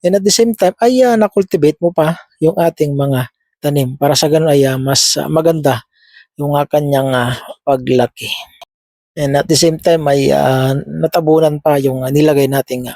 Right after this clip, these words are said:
organic fertilizer o yung ipot ng manok. Ayan yung nilagay natin, mga ka-farmer. Para sa ganun ay, ah, mapaganda natin yung quality ng lupa. And at the same time ay, ah, may kakainin yung ating tanim. Mula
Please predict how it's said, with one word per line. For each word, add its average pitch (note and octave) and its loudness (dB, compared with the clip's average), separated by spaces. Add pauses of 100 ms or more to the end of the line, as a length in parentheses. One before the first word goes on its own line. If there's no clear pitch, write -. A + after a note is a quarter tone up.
organic B2+ 0 (480)
fertilizer B2+ -2
o C#3 2
yung C3+ 2
ipot D#3 -2
ng B2+ -6
manok. A2 -4
Ayan C#3+ 2
yung C3 0
nilagay B2 2
natin, A#2 -2
mga A#2+ -4
ka-farmer. C#3+ 0 (800)
Para C#3 -2
sa D3 -2
ganun D3 0
ay, C3+ 4
ah, B2+ 2
mapaganda F#3+ 0
natin E3+ 2
yung D#3 0
quality D3 2
ng C3 0
lupa. G3 2 (800)
And D3+ 0
at D#3 -6
the D3+ 4
same D3 0
time D3+ -2
ay, C#3 4
ah, C3 2
may D3+ 0
kakainin D#3+ 2 (160)
yung E3 -2
ating C#3 0 (400)
tanim. B2 -2 (880)
Mula C#3 2